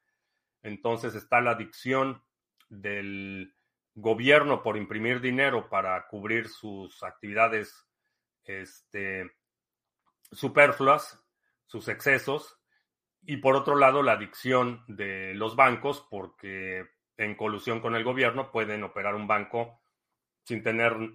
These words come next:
reservas, simplemente imprimen deuda, eh, es decir, cuando tú vas al banco y, y, y pides una hipoteca, el banco no está, no va a la bóveda a sacar los billetes para ponerlo en una cuenta de cheques y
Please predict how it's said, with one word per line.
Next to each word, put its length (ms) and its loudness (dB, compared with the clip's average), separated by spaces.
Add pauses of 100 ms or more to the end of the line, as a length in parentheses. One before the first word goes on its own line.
(120)
reservas, 760 0 (180)
simplemente 460 -4
imprimen 640 -2 (440)
deuda, 600 2 (200)
eh, 300 -14
es 140 -6
decir, 320 -4 (140)
cuando 300 -4
tú 100 -2
vas 200 8
al 100 6
banco 460 0
y, 140 -18
y, 800 -14
y 60 -16
pides 280 -2
una 140 0
hipoteca, 600 0 (840)
el 280 0
banco 380 6
no 280 4
está, 720 4 (180)
no 220 2
va 100 8
a 40 10
la 100 8
bóveda 580 2 (540)
a 400 -4
sacar 360 0
los 200 -2
billetes 540 -2
para 240 -2
ponerlo 320 -4
en 80 -4
una 140 -4
cuenta 280 -4
de 120 -6
cheques 540 -6
y 200 -18